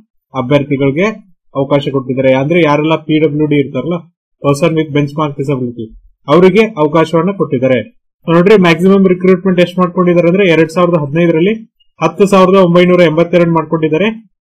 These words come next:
ಅದೇ ನಾವು ಎರಡ್ ಸಾವಿರದ ಹದಿನಾಲ್ಕರಲ್ಲಿ ನೋಡೋದಾದ್ರೆ ಎರಡ್ ಸಾವಿರದ ಮುನ್ನೂರ ಇಪ್ಪತ್ತೆರಡು ಇತ್ತಂತವ್ರು ಹೇಳ್ತಿದ್ದಾರೆ. So ಓವರ್ ಆಲ್ ನೋಡೋದಾದ್ರೆ ನಮ್ಗೆ group ಸಿ ಅಲ್ಲಿ X ಸರ್ವಿಸ್ ಮೆನ್ ಗೆ ಎಷ್ಟು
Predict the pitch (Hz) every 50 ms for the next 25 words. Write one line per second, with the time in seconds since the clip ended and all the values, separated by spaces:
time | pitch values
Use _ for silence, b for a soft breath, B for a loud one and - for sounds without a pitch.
0 | _ _ - 135 139 175 196 196 185 185 175 170 165 156 170 165 170 185 180 175
1 | 175 160 139 165 165 170 175 170 170 170 165 170 165 160 160 165 160 156 156 185
2 | 196 170 151 151 165 160 - - 175 170 165 175 165 156 160 160 165 165 185 214
3 | 220 220 - _ _ _ _ _ _ _ 135 135 139 - 170 165 170 170 160 151
4 | 151 151 147 143 - 143 143 135 143 143 151 180 214 226 226 - _ _ _ _
5 | 123 120 117 110 120 110 123 127 127 117 - - _ _ _ _ _ _ - 185
6 | 175 175 180 202 208 214 214 202 196 190 185 202 196 190 190 190 202 208 190 190
7 | 180 185 214 214 165 156 170 190 180 - - 190 214 214 208 208 208 214 208 -
8 | - - _ _ _ _ _ _ _ _ _ _ _ _ _ _ _ _ _ _
9 | _ _ _ _ _ _ _ _ - 147 139 143 - 190 185 190 185 185 196 190
10 | 185 180 170 170 170 - -